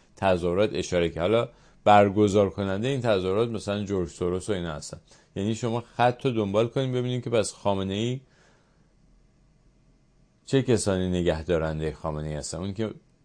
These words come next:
اشاره کردم که تینک تنک هایی که در واشنگتن هستن، اینا همون تینک تنک هایی هستن که از یو اس اِی آی دی هم پول فراوان دریافت می‌کردن و به نوعی خدمت می‌کنن، نه فقط به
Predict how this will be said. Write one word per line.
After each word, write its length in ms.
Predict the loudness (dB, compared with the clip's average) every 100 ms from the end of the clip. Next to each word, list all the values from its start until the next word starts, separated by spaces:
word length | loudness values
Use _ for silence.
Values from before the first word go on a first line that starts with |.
| _
اشاره 360 | -10 -4 -2 0
کردم 320 | 0 -2 -2
که 180 | -4 -6 _ _ _ _ _
تینک 300 | -4 -2 0
تنک 320 | -2 0 0 -4 -12 -20 -20 -20 -16 -10 -6
هایی 140 | -4
که 80 | 0
در 140 | 0
واشنگتن 600 | -2 -4 -4 -6 -6 -6
هستن، 500 | -6 -8 -6 -4 -4 -8 _ _ _ -6
اینا 220 | 0 2
همون 260 | 2 0
تینک 240 | -2 -2 -2
تنک 220 | -2 -2
هایی 180 | 0 2
هستن 340 | 0 -2 -4
که 120 | 0
از 340 | 0 0 -2 -8 _ _ _ _ _ _ _ _ _ _
یو 160 | 0 0
اس 140 | 0
اِی 120 | 0 2
آی 180 | 2
دی 140 | 2 0
هم 140 | 0
پول 280 | -2 -2 -2
فراوان 600 | 0 0 0 -2 -4 -8 -12 _ _
دریافت 480 | 0 2 2 0 -2
می‌کردن 600 | -4 0 0 2 -2 -2 -10 _ _ _ 2
و 260 | 4 4
به 220 | 2 0
نوعی 380 | 0 0 -2 -2
خدمت 480 | -2 0 0 0 -2
می‌کنن، 420 | -2 -4 -2 -2
نه 120 | -2
فقط 320 | -2 0 0 0
به 240 | 0 0